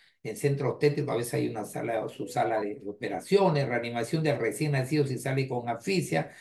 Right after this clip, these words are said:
recuperación posparto y estación de enfermería, también en este caso estación de obstetricia.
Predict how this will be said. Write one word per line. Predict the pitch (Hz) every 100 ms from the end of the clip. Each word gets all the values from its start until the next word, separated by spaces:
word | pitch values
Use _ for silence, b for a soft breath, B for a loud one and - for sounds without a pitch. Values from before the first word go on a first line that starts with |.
| B B
recuperación | 165 156 139 135 127 127 156 139
posparto | 139 131 - - 170 170 151
y | 135
estación | 120 - 110 151 147
de | 139
enfermería, | 127 120 135 180 196 185 185
también | - 117 127
en | 120 120
este | 123 123
caso | 135 127
estación | 127 110 107 135
de | 135
obstetricia. | 120 - - 147 160 - -